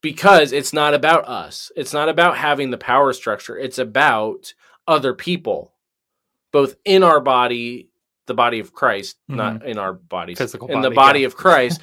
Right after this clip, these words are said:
Speaker 1: <laughs> or outside of it. Israel was a light to the nations.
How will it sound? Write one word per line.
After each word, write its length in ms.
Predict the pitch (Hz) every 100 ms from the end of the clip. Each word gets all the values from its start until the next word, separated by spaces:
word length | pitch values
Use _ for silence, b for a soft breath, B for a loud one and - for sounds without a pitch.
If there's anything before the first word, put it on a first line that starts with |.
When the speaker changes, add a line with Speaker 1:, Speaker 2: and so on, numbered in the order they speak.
| -
Speaker 1:
<laughs> 100 | -
or 220 | 190 175
outside 500 | 156 143 - 135 107
of 120 | 87
it. 160 | - _ _ _ _ _ _ _ _ _ _ _ _ _ _ _ _ _ _ _ _ _ _ -
Israel 480 | 196 190 185 175
was 160 | 165 160
a 80 | 147
light 320 | 139 170 -
to 120 | -
the 120 | 135 127
nations. 760 | 143 143 - 101 82 - -